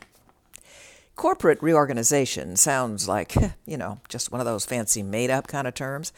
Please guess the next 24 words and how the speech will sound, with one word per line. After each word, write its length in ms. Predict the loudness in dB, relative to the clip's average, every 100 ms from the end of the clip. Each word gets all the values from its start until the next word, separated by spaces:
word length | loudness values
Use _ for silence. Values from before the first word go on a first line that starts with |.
| -20 -20 -20 _ _
until 300 | 0 2 2
it 80 | 2
happens 320 | -2 -2 -10
to 140 | -8
you. 340 | -4 -2 -4 -12 _ _ _ _ -4
Then 300 | 0 0 2
you 140 | 2
realize 580 | 0 -2 -4 -6 -6 -8
the 100 | -8 _
awful 260 | 2 2 -2
certainty 540 | 0 0 -4 -8 -8
of 80 | -4
what 120 | -2
it 140 | -2 -4
means. 460 | -8 -8 -6 -8 -8 _ -20 _ -6
You're 120 | -6
fired. 600 | -2 0 0 0 -6 -12 -20 _ _ _ _ _ _ _ -18 -18 -4
Getting 240 | -2 0 0
older 440 | 0 0 -2 -2
just 260 | -2 2 2
sounds 300 | 2 0 -2
like, 200 | -2 -6 _ _ _ -10
you 100 | -4
know, 240 | -2 -4